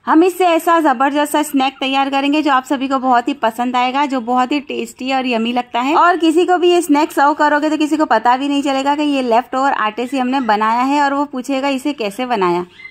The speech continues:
आइए तो झटपट से रेसिपी देख लेते हैं। ये देखिए, मैंने सुबह रोटी बनाई थी, उसमें से थोड़ा आटा बच गया था, तो अभी शाम को मैं स्नैक रेडी कर रही हूँ। तो आइए झटपट से हम देख लेते हैं इसके लिए हमें क्या करना है।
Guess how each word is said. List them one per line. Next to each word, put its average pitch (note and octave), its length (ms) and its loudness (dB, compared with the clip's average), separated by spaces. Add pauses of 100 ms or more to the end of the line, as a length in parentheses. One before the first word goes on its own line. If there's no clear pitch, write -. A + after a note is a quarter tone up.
आइए D#4+ 300 0
तो G#4+ 100 0
झटपट C#4 340 -2
से E4 200 2
रेसिपी B3+ 420 -2
देख D4 180 -2
लेते D4+ 220 -2
हैं। E4+ 180 2 (680)
ये D#4 160 0
देखिए, F4+ 220 2
मैंने F4+ 180 4
सुबह D4+ 280 0
रोटी D4 260 0
बनाई D4 280 2
थी, D4+ 80 -2
उसमें C#4+ 240 0
से C#4+ 100 -2
थोड़ा C#4 200 0
आटा A#3 240 0
बच A3 280 0
गया A#3+ 220 2
था, C4+ 140 0
तो C4+ 100 -2
अभी C4 140 -4
शाम A#3 260 0
को B3+ 140 -4
मैं B3 140 -4
स्नैक G#3+ 280 -4
रेडी A3+ 240 -2
कर A#3 140 -2
रही A#3 180 -2
हूँ। C#4+ 180 4 (680)
तो B3 60 0
आइए D4 240 2
झटपट C4+ 340 0
से D4 120 -6
हम C4+ 140 0
देख B3 200 -2
लेते B3 200 -2
हैं D#4 200 2
इसके D4 280 -4
लिए D#4 120 2
हमें D4 180 2
क्या A#3+ 180 -2
करना C4 280 -2
है। D#4 180 4